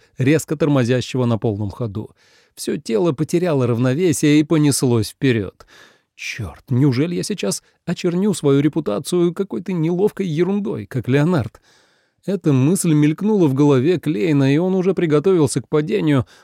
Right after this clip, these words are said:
но вдруг с удивлением обнаружил, что даже теряя равновесие, способен идеально контролировать мышцы, тело и даже центр тяжести. Позвоночник, сухожилия, связки — все задействовалось одновременно —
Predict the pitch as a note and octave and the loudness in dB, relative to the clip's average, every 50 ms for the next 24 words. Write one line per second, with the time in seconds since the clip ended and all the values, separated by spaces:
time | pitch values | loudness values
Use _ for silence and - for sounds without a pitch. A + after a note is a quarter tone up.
0 | _ - C3 C3 B2+ B2 A2+ B2 C3+ F#3+ G#3+ - - G3 D#3 C#3+ D3 C#3 F3 G#3+ | _ -2 0 2 2 2 2 0 0 -2 -2 -2 -2 -2 0 2 0 2 0 0
1 | G3+ F3+ E3 D3 C#3+ C3 A#2+ B2+ C3 C#3 G3 A3 G3 G#3 G3+ - - - G#3 G3 | 0 2 2 2 2 2 2 0 0 0 0 -2 -2 -4 -6 -6 -6 -10 -6 -4
2 | G#3 G3 F3+ E3+ D3 - G#3+ G#3+ G#3 F3+ C3+ B2+ A#2+ B2 A#2+ C3+ C#3+ D3+ F#3 A3 | -2 -2 -2 -2 -4 -4 -4 -2 0 2 2 2 2 2 2 2 0 0 0 -2
3 | A3 - - - E3 C#3+ C3 - _ _ _ _ - - - F#3+ F#3+ - - A3 | -4 -4 -2 0 0 0 0 -2 _ _ _ _ -20 -12 -10 -8 -6 -2 -2 0
4 | F3+ F#3+ F#3 - - G3 F3 E3 F#3+ F#3 F#3+ G3 G3 F#3+ F#3 - G3+ F3+ E3+ F#3+ | 0 0 0 0 -2 -4 -2 0 0 0 2 0 0 0 0 -2 -2 -2 0 0
5 | F3+ E3 D3+ C3 B2 B2+ C3 C#3+ - F#3+ G3 G3 E3 - - - - - - - | 0 2 0 0 0 0 0 -2 -2 -2 -2 -2 -2 -2 -4 -8 -10 -14 -14 -14
6 | _ _ _ _ _ _ - - D#3+ F3+ F#3 C#3+ G#2+ - - _ _ D#3 A#2+ A2 | _ _ _ _ _ _ -6 0 0 0 0 0 -6 -10 -14 _ _ -8 -4 -2
7 | C#3 C3 A2+ B2 A#2 - C3 A#2+ G#2+ D3 D3 - - G#3+ D#3 A2 G#2 - - - | 0 0 0 -2 -2 0 -2 0 0 -2 -4 -2 -2 -2 -2 -2 -4 -8 -10 -14
8 | - - - _ _ _ _ _ _ _ _ _ - C#3 A2 A2+ A2+ A2+ A2+ B2 | -16 -16 -18 _ _ _ _ _ _ _ _ _ -4 -2 0 2 2 2 2 2
9 | D3 E3+ D#3+ - - D#3+ D#3 - - - G#3 F#3+ - D3 C3 A2 C3 F#3+ G3 E3+ | 2 0 -2 -4 -8 -10 -10 -12 -8 -8 -8 -4 -2 -4 -4 -4 -4 -4 -4 -2
10 | D3 C3 B2+ A#2+ A2+ - - D#3 F#3 G3+ F3+ D#3 - - D#3 C3 - - _ _ | 0 0 0 0 -2 -4 -6 -4 -4 -2 -2 -2 -2 -2 -2 -2 -2 -4 _ _
11 | _ _ _ - - - A#3 G#3 D#3 A2 C3 B2 A#2+ C3+ E3+ E3 C#3 - - D3 | _ _ _ -14 -8 -2 -2 0 2 2 2 0 2 2 2 2 2 0 -2 -2
12 | C#3+ D3 D3 C#3 - E3 D3+ C#3+ D#3+ E3 D#3 F#3+ G3 E3+ C#3+ C3 B2 A#2+ A#2+ A2+ | 0 0 0 0 0 0 -2 0 -2 -2 -2 -2 0 2 2 2 2 2 0 0